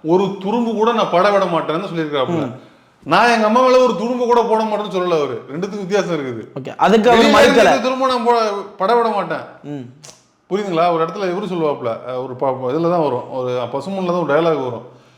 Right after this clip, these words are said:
Speaker 1: "என் தம்பிங்களை நான் அடிப்பேன், வேற யாரும் அடிக்க விட மாட்டேன்" அப்படிங்கிற மாதிரி. அந்த மாதிரி தான் இருக்கு இந்த, இந்த அவர் சொல்ற வசனம்.
Speaker 2: ம்.
Speaker 1: ரெண்டாவது ஒரு வீட்டுக்குள்ள நடந்தது இது. ஒரு வீட்டுக்குள்ள அவங்க, அவருக்கு தான் தெரியும், ரெண்டு பேரும் சொல்றதுதான்.
Speaker 2: ம்.
Speaker 1: ஓகேங்களா? அவரு, அஹ், கு-,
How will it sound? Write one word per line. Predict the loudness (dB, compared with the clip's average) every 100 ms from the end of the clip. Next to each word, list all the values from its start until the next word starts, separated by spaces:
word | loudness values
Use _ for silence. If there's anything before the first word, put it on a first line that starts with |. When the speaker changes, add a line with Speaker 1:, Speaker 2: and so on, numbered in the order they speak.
| _ -8
Speaker 1:
"என் | -2
தம்பிங்களை | 0 0 0 2
நான் | 2 2
அடிப்பேன், | 2 0 -2 0
வேற | 2 2
யாரும் | 0
அடிக்க | -2 -2 -2
விட | -2
மாட்டேன்" | -2 -2 -4
அப்படிங்கிற | -4 -4 -2
மாதிரி. | -2 -4 -6 -12 -20 -12
அந்த | -2 2
மாதிரி | 4 4 4
தான் |
இருக்கு | 0 -4 -6
இந்த, | -2 0 0
இந்த | -4 -6 -4 -2
அவர் | -4 -4
சொல்ற | -4 -2
வசனம். | -2 -6 -6 -4 -6
Speaker 2:
ம். | -8 -10 -12 _ -4
Speaker 1:
ரெண்டாவது | 2 4 4 4
ஒரு | 2
வீட்டுக்குள்ள | -2 -2 -2 0
நடந்தது | 0 0 0 -2
இது. | -2 -6 -12 -18 _ -18
ஒரு | -12 -8
வீட்டுக்குள்ள | -6 -6 0 2 4
அவங்க, | 2 0 -2
அவருக்கு | 0 2 2 0
தான் | 0
தெரியும், | -4 -4 -8
ரெண்டு | -6 -2
பேரும் | -2 -2
சொல்றதுதான். | -2 -2 0 0 -4 -10 -16
Speaker 2:
ம். | -14 -14 -14 -10
Speaker 1:
ஓகேங்களா? | -8 -6 -4 -2
அவரு, | -4 -4 -6 -8 -14 -6
அஹ், |
கு-, | -2 0 0 -2 -2 -2